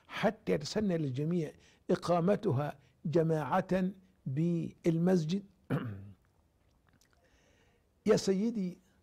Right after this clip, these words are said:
الصلاة واجب موسع. س-، آه، جبريل صلى بالنبي صلى الله عليه وسلم أول الوقت،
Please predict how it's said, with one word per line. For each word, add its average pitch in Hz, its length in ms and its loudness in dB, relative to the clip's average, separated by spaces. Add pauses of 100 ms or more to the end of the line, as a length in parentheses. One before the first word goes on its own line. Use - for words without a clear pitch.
(300)
الصلاة 196 760 -2 (300)
واجب 147 380 0
موسع. 117 580 -8 (1400)
س-، - 140 -16 (320)
آه، 135 220 -2 (180)
جبريل 175 560 2 (340)
صلى 202 380 2
بالنبي 240 540 2
صلى 170 260 -2
الله 147 440 -4
عليه 139 220 -6
وسلم 165 400 -4
أول 139 380 -4
الوقت، - 500 -14